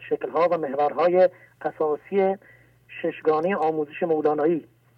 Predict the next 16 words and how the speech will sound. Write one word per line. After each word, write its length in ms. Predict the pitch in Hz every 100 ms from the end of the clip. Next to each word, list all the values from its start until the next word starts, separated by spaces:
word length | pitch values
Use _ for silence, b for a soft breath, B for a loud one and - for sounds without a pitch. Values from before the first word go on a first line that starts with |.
| _ _ _ _ _ _ _ _ b b b b b _ _ 165
امیدوارم 560 | 170 151 180 202 208 -
شکرگزار 580 | 175 165 160 156 185 185
حقیقی 340 | 170 165 214
باشیم 420 | 185 147 139 120 _
و 60 | 139
با 160 | 156 175
رعایت 380 | 175 151 175
همه 200 | 165 165
جانبه 400 | 160 156 151 175
قانون 380 | 190 165 156 175
جبران 420 | 165 147 156 180 180 b b b b _
و 80 | 135
کار 380 | - 165 185 185
مداوم 480 | 165 160 143 180 190
روی 200 | 165 147
خود 280 | 160 170